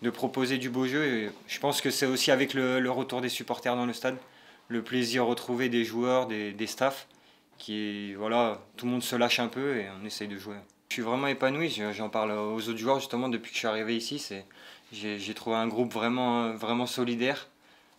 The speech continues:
Euh, il n'y a pas de stars, c'est, c'est vraiment, ouais, comme je l'ai dit, solidaire. On se bat les uns pour les autres, euh, on essaye de jouer et je pense que depuis le début, il y a des, des très bons matchs à voir, euh, quand, quand les gens regardent Troyes. Les échos que j'ai de, par exemple, ma famille, quand ils regardent les matchs, c'est vrai qu'ils sont,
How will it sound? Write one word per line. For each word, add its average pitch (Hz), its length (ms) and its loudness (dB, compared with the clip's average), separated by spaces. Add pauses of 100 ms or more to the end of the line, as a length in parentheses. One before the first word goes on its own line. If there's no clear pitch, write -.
(120)
Euh, 101 340 -6
il - 20 -8
n'y 101 80 -2
a 104 60 0
pas 120 160 2
de 117 100 0
stars, 123 340 2
c'est, 101 440 -8
c'est 104 160 -8
vraiment, 107 480 -6
ouais, 120 80 -8
comme 98 180 -12
je 98 60 -12
l'ai 104 80 -8
dit, 110 100 -10
solidaire. 120 640 0 (380)
On 120 100 -2
se 107 80 -8
bat 120 140 4
les 120 200 4
uns 131 80 4
pour 120 160 0
les 113 180 0
autres, 147 360 0 (500)
euh, 110 180 0
on 110 160 2
essaye 120 260 2
de 120 120 4
jouer 131 440 2
et 107 40 -6
je - 140 -6
pense 120 180 -4
que 101 240 -6
depuis 104 240 -8
le 107 60 -6
début, 117 220 0
il 127 60 0
y 107 40 0
a 95 40 -2
des, 95 300 -6
des 98 140 -10
très - 180 -4
bons 120 140 0
matchs 120 200 0
à 120 60 4
voir, 113 260 2
euh, 104 140 2 (560)
quand, 107 640 -4
quand 113 120 0
les 117 100 2
gens 113 160 0
regardent 107 320 0
Troyes. - 360 2 (680)
Les 104 280 -4
échos 113 200 0
que 107 80 -6
j'ai 113 160 2
de, 98 180 -4
par 98 160 -2
exemple, 104 160 0
ma 101 80 -4
famille, 107 260 -6
quand 104 140 -6
ils 98 320 -10
regardent 98 200 -4
les 104 100 -4
matchs, 123 240 -2
c'est 107 80 -4
vrai 107 80 -2
qu'ils - 100 -10
sont, 95 200 -10